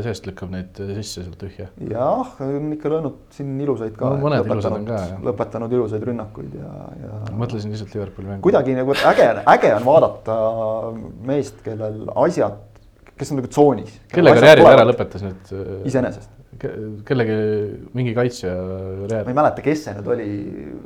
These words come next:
Speaker 2: Spursi meestest, aga noh, see oli, see, see on
Speaker 1: Dyer
Speaker 2: see,
Speaker 1: vist oli või?
Speaker 2: see on see, see koht, et jah, võis olla.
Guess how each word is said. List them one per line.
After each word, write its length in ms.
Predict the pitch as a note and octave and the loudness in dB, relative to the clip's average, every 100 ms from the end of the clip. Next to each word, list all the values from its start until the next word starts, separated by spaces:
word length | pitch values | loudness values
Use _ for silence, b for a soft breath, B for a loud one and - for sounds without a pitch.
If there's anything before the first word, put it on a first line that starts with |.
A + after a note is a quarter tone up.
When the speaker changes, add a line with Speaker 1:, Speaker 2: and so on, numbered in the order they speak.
| - G#2 G#2+ | -18 -20 -20
Speaker 2:
Spursi 360 | G#2+ - A#2+ G#2+ | -18 -14 -12 -10
meestest, 400 | G#2+ G#2+ G2+ - | -12 -12 -16 -16
aga 160 | G#2 G#2+ | -14 -14
noh, 160 | A2+ G#2+ | -14 -12
see 160 | - | -8
oli, 120 | A#2+ A2+ | -6 -6
see, 160 | A#2 C#3+ | -4 -2
see 120 | D#3+ | -2
on 60 | F3+ | 6
Speaker 1:
Dyer 240 | G3 C3 | 8 8
Speaker 2:
see, 100 | G#2 | 6
Speaker 1:
vist 160 | F3 - | 2 -2
oli 140 | G2 F#2+ | -4 -4
või? 120 | G2 - | -8 -12
Speaker 2:
see 140 | F#3+ | -8
on 80 | F3+ | -4
see, 240 | F#3 C#3+ A#2+ A2+ | -2 0 -2 -4
see 140 | A#2+ D3 | -4 -2
koht, 260 | C#3 - | -2 -4
et 280 | - - - | -20 -16 -8
jah, 100 | C#3 | -8
võis 200 | - B2 G#2+ | -6 -8 -8
olla. 160 | G#2 | -12